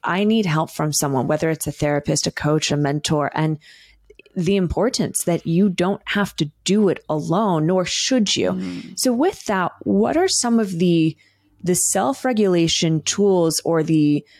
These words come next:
Speaker 1: I guess, trauma-informed work that you know now that you wish you had back then at nine eleven?
Speaker 2: Well, without a doubt, I wish I had havening techniques. And I know I,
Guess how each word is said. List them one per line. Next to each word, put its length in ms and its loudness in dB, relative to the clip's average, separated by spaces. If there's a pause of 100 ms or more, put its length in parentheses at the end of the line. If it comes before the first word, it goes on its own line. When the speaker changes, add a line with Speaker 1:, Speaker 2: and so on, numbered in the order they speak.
(200)
Speaker 1:
I 80 -4
guess, 220 0
trauma-informed 1400 0 (100)
work 480 -2
that 200 -2
you 200 0
know 340 2
now 640 0 (320)
that 140 0
you 200 2
wish 400 0
you 160 2
had 480 -2
back 300 -4
then 320 -2
at 120 -8
nine 280 -2
eleven? 560 -6 (500)
Speaker 2:
Well, 160 -2
without 260 0
a 60 0
doubt, 300 -2
I 80 0
wish 260 -4
I 80 -6
had 160 -8
havening 480 -10
techniques. 880 -12 (460)
And 120 -2
I 100 0
know 200 0
I, 120 -2